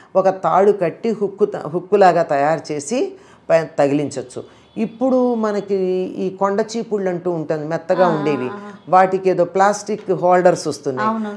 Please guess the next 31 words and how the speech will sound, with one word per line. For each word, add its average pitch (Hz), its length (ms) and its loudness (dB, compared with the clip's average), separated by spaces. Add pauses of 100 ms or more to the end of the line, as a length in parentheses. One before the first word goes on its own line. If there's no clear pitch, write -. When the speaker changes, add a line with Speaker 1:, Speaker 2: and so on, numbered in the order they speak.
(120)
Speaker 1:
వాటికి 185 840 2 (280)
హోల్ 262 260 10
కూడా 233 240 6
ఉంటుంది, 190 640 2
ఇది 175 160 0
ఒక 170 160 0
తాడు 180 320 4
కట్టడానికి 156 580 -2
వీలుగా. 127 340 -8 (320)
Speaker 2:
ఓహో, 233 420 -6 (1000)
నేను 247 240 -10
గమనించలేదమ్మా, 220 680 -6
చూస్తాను 226 300 -10
Speaker 1:
అదే 208 140 8
Speaker 2:
సరే. 233 100 8
Speaker 1:
అంటున్నా. 123 300 -4
Speaker 2:
ఆ. 147 120 -8 (640)
Speaker 1:
ఈ 247 120 4
మధ్య 254 280 2
కాలంలో 175 480 2 (180)
Speaker 2:
ఓకే, 247 220 -4
Speaker 1:
ఎట్లా 190 260 6
Speaker 2:
ఓకే. 240 120 2
Speaker 1:
కట్టాలంటే 214 540 2
చాలా 190 160 4
కష్టపడి 180 600 0
గట్టిగా 180 400 2
తీసి 180 300 -4
కడుతూ 208 300 0
ఉండేవాళ్ళం 180 560 4
మేము. 117 240 -6